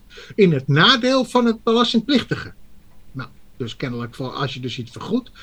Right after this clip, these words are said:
gaat het tien en een half procent opleveren. Nou, dit laatste percentage blijft gelden tot het wijzigingsbesluit. Maar nu komt het, en dat, dat, dat vind ik ook echt idioot.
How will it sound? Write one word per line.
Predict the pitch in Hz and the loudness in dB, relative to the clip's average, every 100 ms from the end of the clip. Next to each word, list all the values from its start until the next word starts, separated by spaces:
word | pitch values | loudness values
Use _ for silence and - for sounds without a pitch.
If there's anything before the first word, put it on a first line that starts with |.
| - | -6
gaat | 226 | -2
het | 196 190 | -2 0
tien | 262 | 2
en | 233 | 2
een | 170 | 2
half | 214 202 | 0 0
procent | 196 240 214 | -2 0 0
opleveren. | 139 131 120 110 - - - - - | -2 -2 -2 -2 -10 -18 -20 -20 -18
Nou, | 120 - - - - - - - | -18 -18 -20 -20 -20 -20 -20 -4
dit | 151 | -2
laatste | 143 190 214 170 | 2 2 2 -2
percentage | - 170 143 180 180 180 139 | 0 -2 0 0 0 -2 -4
blijft | 127 - | -6 -4
gelden | - 190 220 - | -2 0 0 2
tot | 196 196 | 2 2
het | 170 | -6
wijzigingsbesluit. | - 170 170 - 127 110 - - - - - - - - | 0 4 4 2 -4 -6 -10 -14 -14 -18 -20 -20 -18 -6
Maar | 147 | -2
nu | 160 220 | 2 2
komt | 247 277 220 | 4 2 2
het, | 127 - | -2 -4
en | - 117 | -10 -8
dat, | 113 | -8
dat, | 117 117 113 98 | -8 -12 -14 -12
dat | 110 - | -14 -14
vind | - 113 127 | -14 -12 -12
ik | |
ook | 117 | -14
echt | - 135 | -16 -18
idioot. | - 110 95 104 131 | -12 -12 -10 -12 -14